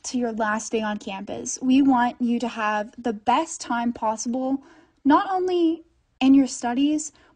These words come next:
but also in your student life. One of those great opportunities that W V U offers to each of its students is study abroad. Each college has plenty of opportunities to study abroad,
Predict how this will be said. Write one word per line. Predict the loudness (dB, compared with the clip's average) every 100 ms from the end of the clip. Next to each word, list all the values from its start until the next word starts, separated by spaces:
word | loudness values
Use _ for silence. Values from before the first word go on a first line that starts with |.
| 0
but | 2 4
also | 2 2 -2 -4 -6 _ 4
in | 6
your | 6
student | 2 -4 -4 -6
life. | -4 -6 -6 -14 _ _ _ _ _ _ _ _ _ _ _ _ 2
One | 4
of | 4 2
those | 2 0
great | 0 0
opportunities | 0 -2 -4 -6 -8 -6 -6 -6
that | -6
W | -4 2 2
V | 2
U | -2 -2
offers | -4 -4 -6 -8 -8
to | -6
each | -6 -4
of | -4
its | -4 -6
students | -6 -6 -6 -8 -10 -12 -20 -20 _
is | -4 -2
study | -2 -2 -2
abroad. | -4 -6 -8 -12 _ _ _ _ _ _ _ _ _ _ _ _ 2
Each | 2 2 -2 -8
college | -2 0 0 -2 -8 -12
has | -6 -6 -6
plenty | -4 2 2
of | 4
opportunities | 2 0 -4 -4 -6 -6 -10
to |
study | -10 -8 -8
abroad, | -10 -8 -8 -10